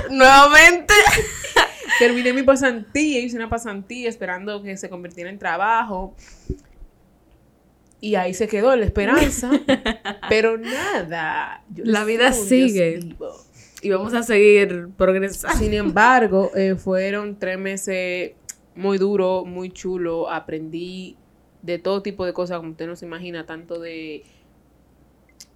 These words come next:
Speaker 2: Me gusta la, me gustó la experiencia porque en ese sentido conocí,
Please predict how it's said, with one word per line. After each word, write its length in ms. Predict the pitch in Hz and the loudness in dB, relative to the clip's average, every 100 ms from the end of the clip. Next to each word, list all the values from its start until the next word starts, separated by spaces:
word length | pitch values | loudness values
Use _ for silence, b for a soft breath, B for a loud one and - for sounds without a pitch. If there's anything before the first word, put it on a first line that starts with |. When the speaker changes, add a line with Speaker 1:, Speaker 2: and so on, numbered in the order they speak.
| _ | _
Speaker 2:
Me 140 | 196 214 | -4 -2
gusta 260 | 240 285 | 0 2
la, 160 | 294 285 | 2 0
me 140 | 240 | -2
gustó 220 | 226 226 247 | -2 0 0
la 60 | |
experiencia 400 | 285 285 185 190 | 2 0 -4 -6
porque 180 | 175 190 | -8 -10
en 80 | 185 | -10
ese 140 | 196 226 | -10 -8
sentido 520 | 247 233 190 165 170 - _ _ - | -10 -10 -10 -10 -10 -16 _ _ -16
conocí, 800 | - 202 196 190 - 247 254 277 | -8 -4 -4 -6 -6 -6 -6 -8